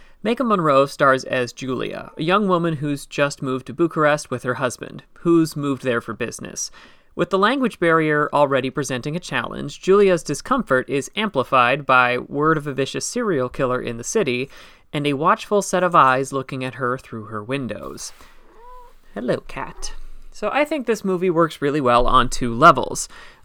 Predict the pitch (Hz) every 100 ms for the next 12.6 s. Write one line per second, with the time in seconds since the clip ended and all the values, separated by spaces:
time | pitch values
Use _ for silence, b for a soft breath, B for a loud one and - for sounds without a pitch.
0 | - 208 202 247 262 220 151 151 156 151
1 | 143 147 147 - 151 151 156 151 127 131
2 | - 127 127 - 131 127 120 123 113 123
3 | 117 - 117 110 135 180 165 160 151 143
4 | 143 139 120 123 120 117 123 120 - 120
5 | 120 - 131 123 - - 131 127 113 117
6 | 120 123 120 117 107 120 113 110 - 113
7 | 107 110 107 123 175 208 - 190 190 B
8 | B B - 220 214 190 165 160 147 147
9 | 135 123 127 123 117 117 - 110 120 113
10 | - 151 131 113 - - - - - B
11 | B B B 160 160 165 151 - 151 139
12 | 117 - 175 180 180 175